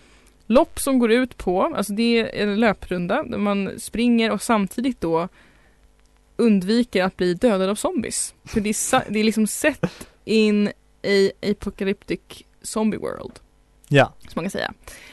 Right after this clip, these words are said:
Speaker 1: Eh, och om man då börjar med nu den här, just den här, det nyhetsinslaget som vi hittade på Göteborgs-Posten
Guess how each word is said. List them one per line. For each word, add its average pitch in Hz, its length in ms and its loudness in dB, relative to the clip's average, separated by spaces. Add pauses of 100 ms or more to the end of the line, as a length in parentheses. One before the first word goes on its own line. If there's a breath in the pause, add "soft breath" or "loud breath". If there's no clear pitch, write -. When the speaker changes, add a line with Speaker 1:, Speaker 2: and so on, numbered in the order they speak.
(240 loud breath)
Speaker 1:
Eh, 220 360 6
och - 380 2
om 240 80 2
man 247 120 6
då 262 60 4
börjar 240 380 4
med 220 320 4
nu 240 200 6
den 233 160 4
här, 226 160 4
just 240 240 2
den 226 100 2
här, 196 480 2
det 220 120 0
nyhetsinslaget 226 680 2
som 208 120 -4
vi 190 60 2
hittade 190 320 -2
på 185 200 -4
Göteborgs-Posten 190 800 -4